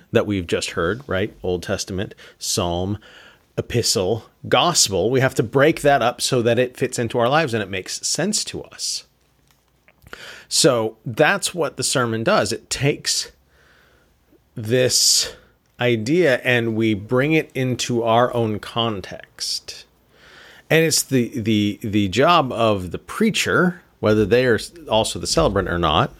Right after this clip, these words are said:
although in most cases they are, um, to, to help us feed on that word within our lives.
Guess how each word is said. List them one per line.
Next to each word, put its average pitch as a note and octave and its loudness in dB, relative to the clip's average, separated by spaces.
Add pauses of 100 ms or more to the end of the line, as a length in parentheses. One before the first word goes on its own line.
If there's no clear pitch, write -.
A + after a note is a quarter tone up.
(140)
although F2 0
in F2+ 2
most D#2+ 0
cases - -4
they - -2
are, A2+ 0 (840)
um, G#2 2 (580)
to, A#2+ 0 (460)
to B2 0
help F#3 0 (960)
us D#3 2 (420)
feed E3 2
on A#2+ 2
that A#2 0
word C3+ 2
within B2 2
our A#2+ 2
lives. - -4